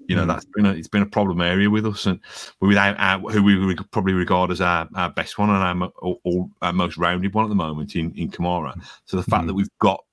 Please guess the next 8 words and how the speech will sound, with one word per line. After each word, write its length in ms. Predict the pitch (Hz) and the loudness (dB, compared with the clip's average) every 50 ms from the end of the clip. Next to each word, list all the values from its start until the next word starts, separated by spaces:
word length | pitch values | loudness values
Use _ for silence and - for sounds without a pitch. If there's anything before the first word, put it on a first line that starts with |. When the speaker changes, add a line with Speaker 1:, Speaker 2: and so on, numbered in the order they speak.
| _ _ | _ _
Speaker 1:
two 140 | - - 101 | -2 0 0
or 40 | 95 | 0
three 200 | 92 - 98 90 | 0 0 -2 -2
players 400 | - - 98 92 92 90 85 85 | -2 0 0 0 0 0 -2 -2
in 120 | 90 85 | -2 0
there 240 | 87 87 87 85 80 | 0 0 0 0 0
now 280 | 85 87 85 82 73 - - - - _ _ - - - - - _ _ | -2 -2 -2 -4 -4 -6 -10 -14 -16 _ _ -20 -20 -20 -20 -20 _ _
who 440 | - 107 92 90 90 87 85 90 | 2 2 4 4 4 2 0 -2